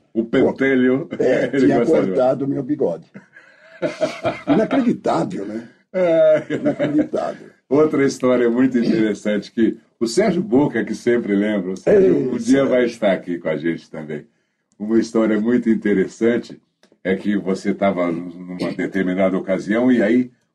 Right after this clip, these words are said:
Speaker 1: o dente, teve um, tinha uma rosca no dente e que caiu na pia, alguma coisa assim, a rosca do meu dente.
Speaker 2: Foi em Nova York.
Speaker 1: <laughs> Conta pra gente.
Speaker 2: Com o Wellington de Oliveira.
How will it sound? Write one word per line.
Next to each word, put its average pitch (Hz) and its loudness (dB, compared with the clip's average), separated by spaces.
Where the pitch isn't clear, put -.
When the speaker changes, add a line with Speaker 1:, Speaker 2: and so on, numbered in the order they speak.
Speaker 1:
o 110 2
dente, 117 2
teve 110 2
um, 107 0
tinha 107 -8
uma 107 0
rosca 104 -2
no 95 -4
dente 113 0
e 113 0
que 110 -6
caiu 113 2
na 101 0
pia, 117 4
alguma 113 0
coisa 101 0
assim, 92 -4
a 87 -2
rosca 117 -2
do 104 -2
meu - -4
dente. - -16
Speaker 2:
Foi 127 0
em 131 4
Nova 135 2
York. 127 0
Speaker 1:
<laughs> - -10
Conta 135 2
pra 110 2
gente. 101 2
Speaker 2:
Com 123 2
o 120 2
Wellington 151 4
de 131 4
Oliveira. 143 0